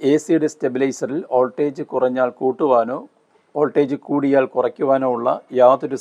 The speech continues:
സംവിധാനവുമില്ല. ഇത് പലരും തെറ്റായി വിചാരിച്ചിരിക്കുകയാണ്, ഒരു വോൾട്ടേജ് സ്റ്റെബിലൈസർ എന്ന് പറഞ്ഞാൽ അത് വോൾട്ടേജ് കുറഞ്ഞാൽ അത് കൂട്ടിക്കൊടുക്കുമെന്ന്. പക്ഷേ ഒരിക്കലും ഈ എ സിയുടെ സ്റ്റെബിലൈസറിൽ അത് ആ ഒരു ഫംഗ്ഷൻ ഉണ്ടാവില്ല. എന്നാൽ ഈ ഫ്രിഡ്ജിൻ്റെ സ്ഥിതി അതല്ല, ഫ്രിഡ്ജിൽ ആ ഒരു സിസ്റ്റം ഉള്ളതുകൊണ്ടാണ്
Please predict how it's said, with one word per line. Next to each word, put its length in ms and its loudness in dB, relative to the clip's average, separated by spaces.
സംവിധാനവുമില്ല. 720 -4
ഇത് 140 6
പലരും 400 4
തെറ്റായി 360 4
വിചാരിച്ചിരിക്കുകയാണ്, 840 0
ഒരു 180 0
വോൾട്ടേജ് 460 -2
സ്റ്റെബിലൈസർ 600 -4
എന്ന് 140 -4
പറഞ്ഞാൽ 300 -4
അത് 120 0
വോൾട്ടേജ് 420 -6
കുറഞ്ഞാൽ 360 -4
അത് 160 -10
കൂട്ടിക്കൊടുക്കുമെന്ന്. 840 -10
പക്ഷേ 240 -8
ഒരിക്കലും 420 -2
ഈ 20 0
എ 100 2
സിയുടെ 260 -2
സ്റ്റെബിലൈസറിൽ 640 -6
അത് 160 -4
ആ 40 4
ഒരു 180 -8
ഫംഗ്ഷൻ 340 -8
ഉണ്ടാവില്ല. 400 -2
എന്നാൽ 260 4
ഈ 100 2
ഫ്രിഡ്ജിൻ്റെ 440 2
സ്ഥിതി 280 -2
അതല്ല, 220 -2
ഫ്രിഡ്ജിൽ 420 -2
ആ 20 6
ഒരു 180 -6
സിസ്റ്റം 300 -4
ഉള്ളതുകൊണ്ടാണ് 640 2